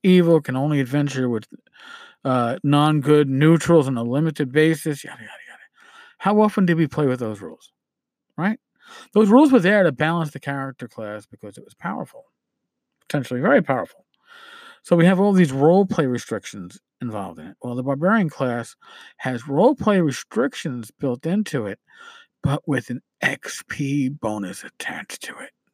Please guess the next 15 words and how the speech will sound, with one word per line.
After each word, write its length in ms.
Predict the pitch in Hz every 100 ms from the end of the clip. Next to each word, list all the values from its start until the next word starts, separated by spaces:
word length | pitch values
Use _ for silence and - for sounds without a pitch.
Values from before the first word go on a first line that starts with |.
| _ _ _ _ - - - -
And 100 | 147
when 120 | 160
you 120 | 202
need 460 | 185 190 156 147 143 _
six 460 | - - - 185 -
thousand 420 | 175 165 160 170
experience 500 | 170 - 202 190 160
points, 320 | - 107 104
when 160 | 127 151
you 120 | 196
need 440 | 175 175 147 117 - _ _ _ _ _ _ _ -
two 180 | 202 190
to 100 | 160
three 220 | - 175
times 500 | 147 185 175 165